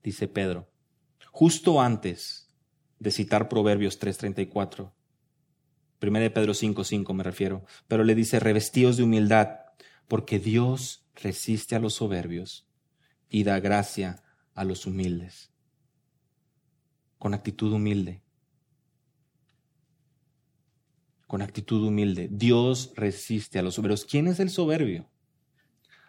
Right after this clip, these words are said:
Más de uno dirá, "Bueno, aquel que no es humilde." Ahora, también es importante ver eso. Al-, algunos tal vez o hemos entendido mal la palabra humildad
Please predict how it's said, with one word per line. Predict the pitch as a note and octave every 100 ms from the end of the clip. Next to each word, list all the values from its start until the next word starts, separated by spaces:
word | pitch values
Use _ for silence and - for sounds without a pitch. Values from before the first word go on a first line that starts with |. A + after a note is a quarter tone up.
| _ _ _ _ - _ _ _ _ -
Más | G#2+ G#2
de |
uno | G#2
dirá, | G#2 G2+
"Bueno, | E3
aquel | G2+ G2
que | G2
no | F#2
es | -
humilde." | A2+ C3 E2+ E2 - - _ _ _ _ _ _ _ _ - _ _ _ _ _ _ _ _ _ _ _ _
Ahora, | B2 D3+
también | D#3 C3+ C3 G#3
es | A#3
importante | A3 D3+ B2+ C#3 C3
ver | B2 A#2
eso. | E3 - A2+
Al-, | A2 A2+ A2+
algunos | A#2 A#2 C3 D#3+ -
tal | C#3+
vez | C#3+ D3 -
o | A#2+
hemos | B2+ G#3 E3 C3
entendido | C3 A#2+ A2+ B2+ B2+
mal | C3 C#3+
la | A#2+
palabra | G#2+ G#2+ G#2+
humildad | A2 G#2+ G#2 D3 A#2 -